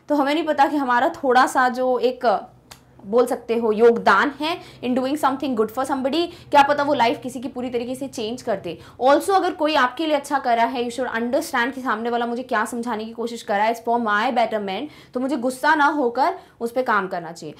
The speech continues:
So, इस तरीके से कुछ कुछ मैसेजेस हैं जो क्लियर वैसे ही हो गए हैं, but चलो फिर से समराइज करते हैं इसको and then we'll get to know the message delivered। Clear? Okay। The Beggar is written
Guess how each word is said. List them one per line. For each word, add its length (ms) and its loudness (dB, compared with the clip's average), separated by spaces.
So, 60 -2
इस 160 0
तरीके 260 0
से 80 -2
कुछ 180 -6
कुछ 200 -4
मैसेजेस 460 -2
हैं 220 0
जो 80 0
क्लियर 280 0
वैसे 280 0
ही 60 -2
हो 120 0
गए 140 -2
हैं, 220 -6
but 100 -2
चलो 240 0
फिर 160 -2
से 120 -6
समराइज 380 2
करते 280 -4
हैं 120 -2
इसको 240 0
and 280 0
then 240 -2
we'll 160 -4
get 200 -2
to 40 -4
know 200 -4
the 120 -2
message 340 -6
delivered। 520 -4
Clear? 220 2
Okay। 180 -2
The 80 6
Beggar 520 2
is 100 -2
written 260 -4